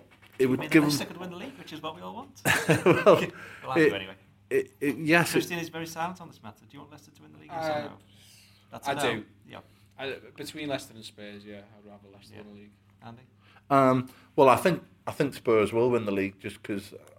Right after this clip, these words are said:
Speaker 1: I, I think they've been the, I think they've been the most consistent team I've, I've seen this year.
Speaker 3: I think that's dangerous for Liverpool.
Speaker 1: Um, but,
Speaker 2: So
Speaker 1: uh, but I actually think a team like Spurs will, will come and play the sort of game that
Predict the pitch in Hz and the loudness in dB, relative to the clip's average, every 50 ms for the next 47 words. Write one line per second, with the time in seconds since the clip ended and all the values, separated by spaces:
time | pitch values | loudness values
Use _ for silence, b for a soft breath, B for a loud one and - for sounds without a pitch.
0 | _ - 101 - - 92 95 - - 107 104 92 98 101 101 - 107 98 95 92 | _ -4 -4 -4 -2 -4 -8 -8 -8 -10 -4 0 0 0 0 -4 -8 -6 -8 -10
1 | - - _ _ _ _ _ _ - _ _ _ - - 113 98 104 101 101 - | -12 -14 _ _ _ _ _ _ -20 _ _ _ -8 -4 -2 2 2 0 2 0
2 | 107 98 98 101 98 98 101 - - - - 104 95 - - - 98 - - - | -2 -2 0 0 0 0 -2 -2 -4 -10 -12 -10 -6 -2 0 0 0 -2 -4 -6
3 | 101 98 - - - 113 104 107 104 101 101 95 - - - _ _ _ - 104 | -10 -10 -8 -2 0 0 0 0 0 -2 -4 -4 -4 -8 -20 _ _ _ -14 -14
4 | 98 - - - 113 104 104 107 107 104 - - 110 101 98 98 95 101 - 117 | -12 -10 -6 -4 -4 -4 -4 -4 -6 -6 -4 -2 0 2 2 2 0 -2 -6 -20
5 | 107 107 107 101 92 - - - 95 101 104 101 104 110 - - - 107 104 104 | -20 -20 -20 -20 -20 -20 -20 -20 -20 -20 -20 -20 -20 -20 -20 -20 -20 -20 -20 -20
6 | 104 _ 104 104 104 107 117 107 98 101 95 95 95 95 95 95 95 95 92 95 | _ _ _ -20 -20 -12 -8 -6 -6 -4 -6 -6 -6 -8 -8 -8 -10 -10 -10 -12
7 | 95 98 _ - - 113 104 - - - 110 b b b b b b - 117 113 | -14 -18 _ 0 2 2 2 2 -2 -14 -14 b b b b b b 2 4 4
8 | 110 110 107 107 107 - 117 - 180 160 123 98 - - - - 110 135 147 151 | 6 6 4 4 2 2 2 6 8 8 8 6 2 -8 -6 0 2 4 6 6
9 | 147 139 98 - 123 120 107 113 - 117 110 110 - - - - - - 123 110 | 6 4 4 4 2 2 2 4 4 2 2 2 -2 -6 -14 -10 -2 0 2 2
10 | 107 107 101 104 98 - - - 110 107 104 101 98 101 101 - - 120 113 110 | 4 2 2 0 0 -4 -6 -2 0 2 4 4 2 2 0 -4 -4 -2 0 0
11 | 104 101 95 - - _ - 113 104 104 104 - - 110 104 104 104 98 - - | 0 0 -4 -8 -14 _ -4 -2 -2 -2 0 2 4 4 4 4 0 -4 -6 -6
12 | 95 98 101 98 98 98 - - B B B B B B B - - 131 113 110 | -6 -4 -4 -4 -4 -6 -10 -18 B B B B B B B -2 2 4 6 6
13 | 107 101 98 - 120 101 98 98 - - 107 104 101 98 98 98 98 - _ _ | 6 4 4 4 4 2 2 2 2 2 4 4 4 2 2 0 -4 -8 _ _
14 | - - 98 95 92 - | -4 0 2 2 2 0